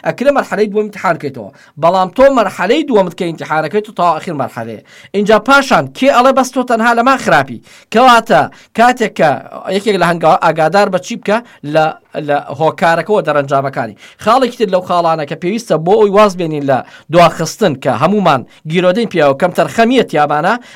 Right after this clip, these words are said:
ئەویش دابەشکردنی کارە گەورەکانە بە کارە بچووکەکان. واتە ئەو کاری کە هەمانە،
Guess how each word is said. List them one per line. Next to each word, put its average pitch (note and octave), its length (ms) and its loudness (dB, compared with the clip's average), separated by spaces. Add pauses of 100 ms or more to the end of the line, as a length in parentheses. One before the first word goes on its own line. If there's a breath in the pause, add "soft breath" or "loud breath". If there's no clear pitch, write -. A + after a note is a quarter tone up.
(100 loud breath)
ئەویش G#3+ 260 4
دابەشکردنی F#3+ 640 -2 (140)
کارە F3 300 2
گەورەکانە E3+ 480 -4
بە G#3+ 80 -6
کارە D#3 260 -4
بچووکەکان. D#3 460 -6 (340 soft breath)
واتە F3+ 360 2
ئەو C4+ 100 0 (100)
کاری F3 340 0
کە E3 160 -4
هەمانە، E3+ 360 -2